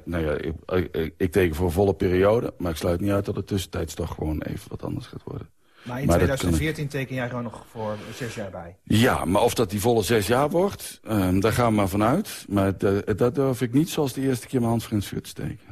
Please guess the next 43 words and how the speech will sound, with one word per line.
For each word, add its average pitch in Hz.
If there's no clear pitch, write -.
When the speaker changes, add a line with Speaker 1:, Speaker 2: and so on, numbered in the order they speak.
Speaker 2:
Maar, 127
Speaker 1:
Want 113
ik 120
Speaker 2:
eh, -
Speaker 1:
vind 131
het 131
ook, 139
ik 135
heb 143
er 147
met 135
Eberhard 143
van 139
der 131
Laan 156
wel 123
eens 95
over 87
gehad. 92
Het 110
is -
ook 131
wel 123
een 110
heftig 117
<laughs> -
baantje, -
zal 92
ik 85
je 90
zeggen, 90
hoor. 87
Het -
kost 123
er -
ook, 110
ik 107
vond 143
het 117
Kamerlid 170
meer 120
stress 139
geven. 98